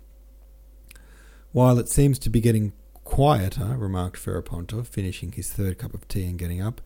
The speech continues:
"ours must have got the best of it. The orders were not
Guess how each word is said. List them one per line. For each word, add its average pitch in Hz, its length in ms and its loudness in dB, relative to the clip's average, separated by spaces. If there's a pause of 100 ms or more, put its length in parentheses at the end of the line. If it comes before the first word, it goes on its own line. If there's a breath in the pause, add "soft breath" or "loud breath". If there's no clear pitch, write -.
(420 soft breath)
"ours 135 320 0
must 131 320 -2
have 98 220 -10
got - 200 -8
the 87 80 -12
best - 300 -2
of 85 120 -6
it. 135 140 -6 (340 soft breath)
The 113 140 2
orders 120 380 4
were 101 120 0
not 113 300 0